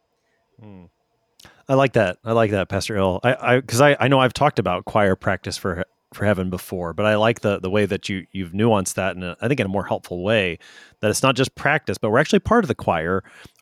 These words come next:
We're just in a, a different place right now, and, and we're waiting until the whole choir is together.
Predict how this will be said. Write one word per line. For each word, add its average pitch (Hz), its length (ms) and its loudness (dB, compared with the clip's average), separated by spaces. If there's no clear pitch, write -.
We're 127 80 4
just 156 200 0
in 156 120 4
a, 120 200 2
a 113 60 -2
different 113 400 0
place - 360 2
right 95 200 -2
now, 87 480 -6
and, 113 200 -2
and 113 100 -2
we're 110 120 2
waiting 127 400 4
until 107 360 2
the 95 80 0
whole 110 200 4
choir 104 340 2
is 104 200 -2
together. 98 540 0